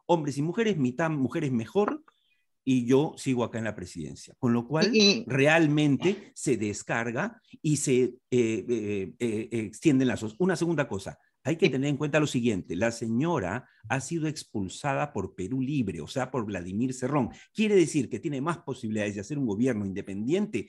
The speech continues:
Speaker 1: de Cerrón que el propio Castillo.
Speaker 2: Y una pregunta, Oscar, el sector privado. Si Dina Boluarte hace un acuerdo, un acercamiento, una articulación con el sector privado y el sector privado pro-,
Speaker 1: Exacto.
Speaker 2: pro-, pro-, propone y, y provee esos cuadros,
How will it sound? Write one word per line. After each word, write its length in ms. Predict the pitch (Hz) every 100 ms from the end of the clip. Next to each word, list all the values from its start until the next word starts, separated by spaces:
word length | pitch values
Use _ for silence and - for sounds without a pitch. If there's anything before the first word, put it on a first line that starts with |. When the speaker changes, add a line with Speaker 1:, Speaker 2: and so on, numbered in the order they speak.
| - _
Speaker 1:
de 80 | 107
Cerrón 560 | 107 107 185 277 - _ _ _
que 80 | 117
el 100 | 104
propio 300 | 120 113 101
Castillo. 400 | 73 - - _ _ _ _ _ _ _ - - -
Speaker 2:
Y 140 | 185
una 180 | 254 233
pregunta, 400 | 180 170 160 135
Oscar, 300 | - 127 117
el 80 | 107
sector 340 | - - 123
privado. 400 | - 90 60 - _ - - -
Si 520 | - - 202 202 190 _ _ -
Dina 300 | 131 175 196
Boluarte 640 | 165 139 131 110 101 110 -
hace 320 | 127 - 165
un 140 | 151
acuerdo, 720 | 139 120 - 175 151 117 107 101
un 160 | 120
acercamiento, 920 | 123 147 120 131 160 175 156 120 110 107
una 420 | 117 127 143 147
articulación 720 | 139 143 127 160 127 196 196
con 160 | 156 135
el 80 | 117
sector 360 | 110 147 143
privado 260 | 143 147 147
y 120 | 131
el 100 | 131
sector 420 | 151 117 190 220
privado 340 | 185 180 180 -
pro-, 140 | 131
Speaker 1:
Exacto. 580 | 123 - 139 135 - 92
Speaker 2:
pro-, 260 | 156 151
pro-, 80 | 131 -
propone 640 | 160 123 180 226 196 160
y, 260 | 156 139 147
y 80 | 123
provee 420 | 147 147 226 247
esos 220 | 202 135 -
cuadros, 760 | 214 160 135 170 247 - -